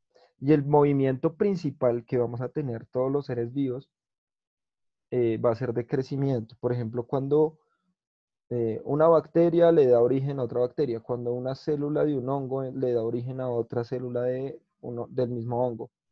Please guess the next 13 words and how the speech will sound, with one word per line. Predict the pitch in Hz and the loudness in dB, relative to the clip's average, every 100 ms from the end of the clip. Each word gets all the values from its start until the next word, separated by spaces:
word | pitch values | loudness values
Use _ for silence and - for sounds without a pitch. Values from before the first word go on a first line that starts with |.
| _ _ _ _ | _ _ _ _
¿sí? | - 131 170 _ _ _ _ _ | -4 -4 -6 _ _ _ _ _
Cuando, | 143 143 143 139 147 147 151 156 - _ _ _ _ _ _ _ _ _ - | 0 2 2 4 6 8 8 4 -2 _ _ _ _ _ _ _ _ _ -8
eh, | 127 120 113 110 104 101 98 104 | -4 -2 0 -2 -2 -6 -8 -4
la | 113 110 | -4 -2
planta | 123 131 135 123 127 | 2 2 2 0 -4
empieza | 123 120 110 | -4 -2 -2
a | 110 | -4
crecer, | - 123 110 110 | -4 -4 -2 -4
¿cierto? | - 117 - 160 | -4 -6 -2 -4
Ustedes | 165 - 131 127 | -2 2 2 2
hicieron | 170 156 131 123 123 135 139 143 | -2 -2 -2 0 0 -2 -8 -6
seguramente | 160 139 123 127 127 120 127 - | -4 -2 -4 -4 -8 -6 -6 -6
en, | 139 135 123 113 113 | -6 -6 -8 -10 -12